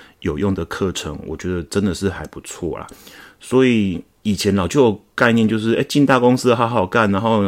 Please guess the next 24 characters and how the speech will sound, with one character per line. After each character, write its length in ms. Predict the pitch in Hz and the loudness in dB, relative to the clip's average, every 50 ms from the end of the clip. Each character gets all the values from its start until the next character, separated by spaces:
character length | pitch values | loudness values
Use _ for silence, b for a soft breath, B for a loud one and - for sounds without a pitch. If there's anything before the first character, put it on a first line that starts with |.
| - - | -2 -4
呃， 260 | 90 92 90 90 90 | -4 -4 -4 -4 -4
你， 460 | 90 90 90 87 90 90 82 90 104 | -4 -2 -2 -2 -4 -4 -2 0 0
你 60 | 101 92 | 0 0
总 160 | - 113 110 | 2 2 2
有 60 | 113 | 2
一 20 | 117 | 2
天 180 | 120 120 107 | 2 2 2
会 120 | 113 123 113 | 2 0 0
当 180 | - 110 107 | 0 -2 -2
成 220 | 101 - 98 92 90 | -2 -2 -2 -4 -2
高 160 | - 92 92 | -2 -4 -4
管 280 | - - - 76 73 69 | -4 -6 -10 -12 -12 -12
的。 180 | 71 76 67 65 | -12 -10 -10 -8
我 80 | 82 | -8
觉 120 | 80 104 107 | -4 -4 -4
得 60 | 101 | -2
这 120 | 95 113 | -2 -2
样 100 | 117 117 | -4 -4
子 200 | 98 95 90 87 | -4 -4 -4 -4
的 60 | 85 | -4
思 220 | 80 - - - 101 | -6 -8 -8 -6 -4
维 180 | 95 90 85 | -2 -2 -2
逻 200 | 82 80 78 85 | -4 -4 -6 -8
辑， 260 | 80 - - 71 69 | -8 -8 -10 -10 -12